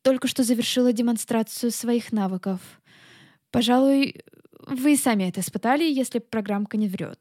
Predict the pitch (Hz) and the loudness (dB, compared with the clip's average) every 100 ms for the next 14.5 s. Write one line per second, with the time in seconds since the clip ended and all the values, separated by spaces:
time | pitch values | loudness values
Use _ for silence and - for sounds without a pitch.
0 | _ - 190 - 220 190 240 254 254 - | _ -6 -4 -4 -6 -2 0 0 0 -4
1 | 208 202 208 262 240 220 190 208 202 196 | -4 -2 0 0 0 0 -2 -2 0 0
2 | 196 180 180 185 180 180 165 - - - | -2 -2 -4 -4 -4 -4 -6 -6 -8 -8
3 | _ _ _ _ _ _ 302 302 285 196 | _ _ _ _ _ _ 2 4 4 2
4 | - 226 339 349 359 349 339 - 247 254 | -2 0 0 2 2 0 -2 0 0 2
5 | 311 320 330 320 - - 190 196 254 247 | 2 2 4 4 2 -4 0 2 4 4
6 | 254 226 220 196 196 - - 185 107 - | 4 4 2 0 -2 -2 0 0 -2 -10
7 | 170 160 - - 240 214 - _ 208 220 | -10 -10 -12 -4 -2 0 -4 _ -4 -4
8 | - _ - 330 349 349 339 - _ - | -6 _ -2 0 2 0 -2 -8 _ -12
9 | 370 403 415 403 415 392 - 339 302 294 | -6 -4 -4 -6 -2 -2 0 -2 -2 -2
10 | 285 254 240 233 - 180 - - 185 180 | 0 2 0 -2 -4 -4 -6 -8 -6 -4
11 | - - - - - 262 262 269 - 330 | -6 -10 -20 -20 -4 0 2 2 0 -2
12 | - 311 285 - 233 214 214 208 - 330 | 0 -4 -2 0 0 -2 -2 -2 -2 -6
13 | - 320 254 262 226 202 202 - 196 180 | -4 -2 -2 0 0 0 -2 -2 -4 -4
14 | - - 185 160 - | -6 -6 -6 -6 -6